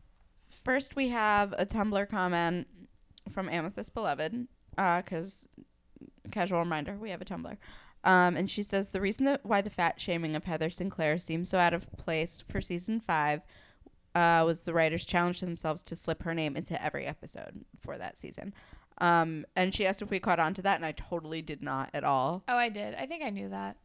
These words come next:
Speaker 2: <laughs>
Speaker 1: I did not know that at all, but it was a very interesting factoid to me. Um, and then we have
Speaker 2: some tweets.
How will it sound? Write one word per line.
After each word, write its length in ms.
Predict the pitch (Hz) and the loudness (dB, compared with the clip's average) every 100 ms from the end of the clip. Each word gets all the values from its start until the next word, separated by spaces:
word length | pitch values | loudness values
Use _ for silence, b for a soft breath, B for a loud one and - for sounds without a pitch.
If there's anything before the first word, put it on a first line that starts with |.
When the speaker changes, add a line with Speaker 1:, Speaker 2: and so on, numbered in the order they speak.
| - | -8
Speaker 2:
<laughs> 500 | 240 - 302 - 302 | -8 -6 -8 -4 2
Speaker 1:
I 340 | 180 202 254 220 | 6 6 4 -2
did 160 | 214 220 | -4 0
not 180 | 202 143 | 2 2
know 140 | 160 | 2
that 180 | - - | 0 -2
at 140 | 95 | -2
all, 240 | - 73 104 - | -2 -4 -6 -4
but 380 | 202 135 92 - | 2 2 2 -4
it 80 | 165 | -4
was 180 | 147 | -4
a 40 | 170 | -2
very 320 | 170 107 90 | -2 -2 -2
interesting 400 | 92 92 - 90 | -6 -8 -8 -6
factoid 480 | - 95 - - - - | -8 -10 -8 -8 -8 -14
to 180 | - - | -12 -10
me. 420 | - - - 202 _ _ b b b b b b _ | -10 -12 -12 -14 _ _ b b b b b b _
Um, 440 | - 202 196 190 - | 0 2 4 2 2
and 200 | 208 202 | 2 2
then 200 | 196 214 | 2 2
we 140 | 226 | 0
have 680 | 196 202 175 165 160 170 202 - - - - | 0 2 4 4 4 2 -4 -16 -20 -20 -20
Speaker 2:
some 160 | 220 | -20
tweets. 640 | - 392 403 415 - - | -18 -14 -10 -12 -14 -16